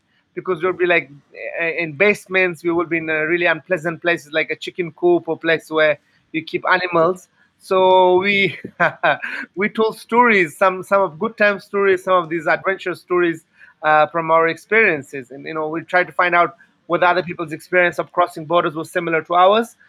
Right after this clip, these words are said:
It was just, it was nothing more than just a kind of a pastime and interesting to hear what was happening in people. If people have, were deported from other countries and places, just to find out, we're just curious to see, you know, how things were. Could we make it there? You know,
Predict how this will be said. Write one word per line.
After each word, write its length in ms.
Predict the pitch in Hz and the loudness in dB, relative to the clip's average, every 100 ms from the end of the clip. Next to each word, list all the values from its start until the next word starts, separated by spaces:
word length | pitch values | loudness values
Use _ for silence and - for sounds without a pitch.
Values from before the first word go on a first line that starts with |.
| _ - | _ 0
It 80 | 196 | 4
was 200 | 208 156 | 4 4
just, 240 | 226 - - | -2 -2 -2
it 80 | |
was 180 | 196 190 | 0 2
nothing 320 | 190 202 190 | 2 0 -2
more 160 | 185 196 | 0 0
than 160 | 180 170 | 0 -4
just 200 | - 175 | -6 -2
a 100 | 160 | -2
kind 220 | 175 165 | 0 0
of 60 | |
a 60 | 160 | 0
pastime 680 | 160 180 165 - 170 170 160 | 0 -2 -2 -2 0 0 -2
and 100 | 156 | -6
interesting 560 | 151 - 165 - 160 | -8 -6 -8 -8 -12
to 100 | 151 | -12
hear 400 | 143 165 165 156 - _ _ | -4 0 2 2 -4 _ _
what 160 | 165 165 | 0 2
was 160 | 165 | 2
happening 520 | 165 165 175 165 165 165 | 0 0 0 -4 -4 -8
in 100 | 151 | -6
people. 280 | 185 175 | -4 -2
If 100 | 170 | -2
people 240 | 214 185 185 | -2 0 0
have, 160 | 170 160 | 0 2
were 160 | 170 | 0
deported 380 | 156 - 185 170 | -2 -2 -2 -2
from 140 | 160 | -2
other 180 | 165 175 | -2 -2
countries 400 | 165 175 160 151 | -2 -4 -4 -8
and 120 | 156 | -10
places, 380 | - 170 165 156 | -4 -2 -4 -10
just 180 | 147 151 | -12 -14
to 60 | _ | _
find 220 | 175 170 | 0 4
out, 260 | 170 160 - _ _ - | 2 2 -4 _ _ -14
we're 80 | |
just 180 | 151 156 | -12 -12
curious 420 | - 208 190 160 | -2 2 2 0
to 80 | - | -8
see, 160 | - 180 | -8 -4
you 100 | 165 | -2
know, 300 | 165 160 156 _ _ - | -2 -2 -6 _ _ -2
how 180 | 170 170 | -2 0
things 260 | 170 151 | -8 -4
were. 380 | 156 170 170 165 | 0 2 4 2
Could 120 | 175 | -2
we 100 | 160 | -4
make 260 | 160 170 165 | -2 -2 -4
it 120 | 139 | -4
there? 340 | 160 165 165 165 | 0 4 4 2
You 60 | |
know, 260 | 156 156 | 0 -4